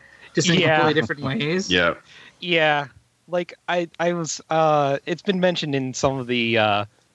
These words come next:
Speaker 2: in some of the things in the T F Wiki, and I've noticed it, and I've, I think I pointed it out quite a few times about how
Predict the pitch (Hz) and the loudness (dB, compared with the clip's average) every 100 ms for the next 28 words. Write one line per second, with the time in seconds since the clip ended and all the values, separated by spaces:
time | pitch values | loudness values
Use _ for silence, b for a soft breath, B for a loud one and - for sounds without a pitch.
0 | _ 147 143 131 143 131 123 120 127 117 | _ -2 -2 2 0 0 -2 0 -2 -2
1 | 120 117 117 113 - 113 - 127 - 120 | -4 0 0 0 0 -2 0 -4 -2 0
2 | 120 113 - 120 120 - 127 120 117 117 | 2 0 -2 -2 0 0 0 0 -2 -2
3 | - 113 117 113 135 127 _ _ _ - | -2 -2 -2 0 -2 -2 _ _ _ -2
4 | 139 226 160 - - 165 147 139 131 120 | 0 0 -2 -6 -4 -2 0 0 0 -2
5 | - 156 135 - 117 117 104 104 - - | -2 -2 -2 -8 -8 -6 -6 -8 -12 -16
6 | b b b 123 127 120 - 156 156 151 | b b b -2 0 0 0 0 2 2
7 | 143 | -2